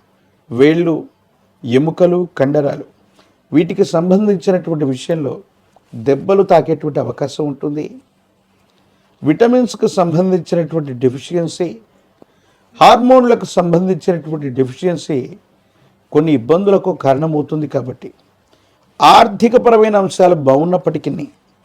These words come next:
విరామం, విశ్రాంతి లేకుండా మీరు చేసేటువంటి పనుల వల్ల, మీ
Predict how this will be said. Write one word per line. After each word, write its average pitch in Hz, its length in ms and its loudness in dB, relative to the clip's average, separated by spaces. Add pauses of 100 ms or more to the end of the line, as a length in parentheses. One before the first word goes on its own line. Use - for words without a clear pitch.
(1200)
విరామం, 247 580 8
విశ్రాంతి 208 500 2
లేకుండా 170 380 0
మీరు 139 220 2
చేసేటువంటి 151 600 -4
పనుల 139 280 -6
వల్ల, 131 160 -14 (1200)
మీ 190 80 2